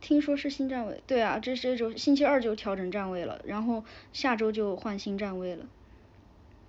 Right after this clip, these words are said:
什么？孙雨珊被别人抢走，被谁抢走了？我怎么不知道？什么？什么怎么会这样？什么叫怎么会？怎么会？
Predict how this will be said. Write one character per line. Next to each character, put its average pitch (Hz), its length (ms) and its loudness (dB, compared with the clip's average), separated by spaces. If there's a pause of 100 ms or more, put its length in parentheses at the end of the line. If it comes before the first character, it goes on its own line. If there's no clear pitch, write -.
(1700)
什 190 180 -4
么？ 185 180 -4
孙 214 220 -6
雨 208 40 -2
珊 214 180 -4
被 208 100 -2
别 185 140 -4
人 185 100 -6
抢 - 240 -10
走， - 160 -16
被 208 140 -4
谁 196 160 -8
抢 185 200 -10
走 - 100 -14
了？ 233 100 -16 (880)
我 202 100 -4
怎 196 80 -6
么 180 100 -4
不 - 100 -12
知 - 120 -10
道？ 226 140 -12 (2000)
什 - 200 -8
么？ 185 280 -6 (760)
什 - 220 -6
么 233 120 2
怎 233 140 -4
么 180 160 -4
会 196 180 -6
这 185 120 -6
样？ 180 180 -6
什 - 160 -8
么 208 80 -6
叫 233 140 -2
怎 214 120 -12
么 185 140 -8
会？ 202 220 -8
怎 - 120 -12
么 - 140 -6
会？ 202 220 -10